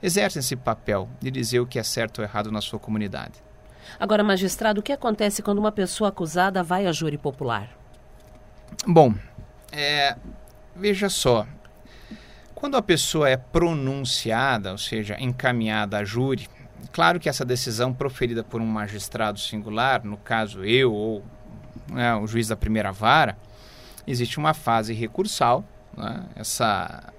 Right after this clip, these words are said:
Speaker 1: esse caso pode ser levado ao Tribunal de Justiça do Estado do Paraná, eh, aonde a primeira Câmara Criminal tem a sua competência pra julgar esse tipo de assunto.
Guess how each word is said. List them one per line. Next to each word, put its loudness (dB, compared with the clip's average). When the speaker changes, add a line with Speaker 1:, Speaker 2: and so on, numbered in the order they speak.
Speaker 1:
esse -10
caso 0
pode -2
ser -4
levado -2
ao -4
Tribunal -4
de -12
Justiça -6
do -10
Estado -4
do -10
Paraná, -2
eh, -2
aonde 4
a 0
primeira 2
Câmara 0
Criminal 0
tem -2
a -4
sua 0
competência -6
pra -6
julgar -4
esse -2
tipo -10
de -2
assunto. -8